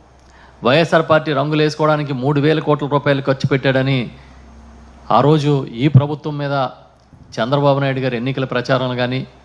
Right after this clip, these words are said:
అంతకుముందు ఆయన ప్రచారంలో కానీ మాట్లాడితే, పవన్ కళ్యాణ్ గారు రెండు వేల మూడు వందల కోట్ల రూపాయలు రంగుల కోసం ఖర్చు పెట్టాడని మాట్లాడేవారు. కానీ ఇవాళ అదే పంచాయతీరాజ్ శాఖ మంత్రిగా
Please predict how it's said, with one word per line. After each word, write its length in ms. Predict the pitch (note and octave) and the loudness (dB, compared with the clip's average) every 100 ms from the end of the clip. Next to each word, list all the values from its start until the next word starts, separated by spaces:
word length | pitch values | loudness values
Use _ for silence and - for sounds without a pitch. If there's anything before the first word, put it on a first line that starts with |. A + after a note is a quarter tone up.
| - | -8
అంతకుముందు 600 | G#2+ G#2+ B2+ C#3 C3 A2+ - - - - | -4 0 2 2 2 -2 -12 -20 -10 -2
ఆయన 160 | A2+ C3 | 0 0
ప్రచారంలో 520 | C3 A#2+ C3 B2+ B2 | 0 0 0 0 -4
కానీ 160 | A#2+ | -4
మాట్లాడితే, 680 | A2+ A#2 C#3+ C3 C3 F3 - - - - - - - - - | -2 -2 0 -2 -2 -4 -6 -20 -20 -20 -20 -20 -20 -8 0
పవన్ 240 | A#2 D3 | 2 2
కళ్యాణ్ 320 | C#3+ C#3+ C#3 C3 | 0 0 0 0
గారు 220 | C3 B2 | 0 0
రెండు 320 | G#2+ A#2+ D#3+ | -2 0 2
వేల 200 | D#3 D3 | 2 2
మూడు 260 | C3 B2+ B2 | 0 -2 -4
వందల 180 | C3 | -4
కోట్ల 280 | C3+ B2+ A#2+ | -4 -4 -4
రూపాయలు 360 | B2 A#2+ B2 A2+ | -8 -4 -4 -2
రంగుల 340 | G#2 B2 D#3+ | -2 0 0
కోసం 320 | D3+ D3 D3 | 0 -2 -2
ఖర్చు 200 | B2 A#2+ | -6 -6
పెట్టాడని 360 | - A#2 A2+ A2+ | -6 -4 -4 -4
మాట్లాడేవారు. 560 | A#2 G#2+ A2 G#2+ - - - - - - - - - - - - - - - | -4 -4 -6 -6 -10 -14 -20 -20 -20 -20 -20 -20 -20 -20 -20 -20 -20 -6 0
కానీ 420 | D#3+ F3 D#3 C#3+ - _ _ _ _ _ _ _ | 2 2 -2 -6 -20 _ _ _ _ _ _ _
ఇవాళ 480 | A#2+ C3+ E3 F3 D3+ - - _ _ _ _ - | 0 4 6 4 2 -2 -18 _ _ _ _ -8
అదే 240 | G#2+ E3+ | 0 0
పంచాయతీరాజ్ 680 | D#3+ D#3 D#3 E3+ E3 D#3+ D#3 | 2 0 2 0 2 0 0
శాఖ 220 | D#3 D3 | -2 -2
మంత్రిగా 600 | D3+ C#3+ D3 C#3+ C#3+ - | -2 -2 -4 -2 -4 -4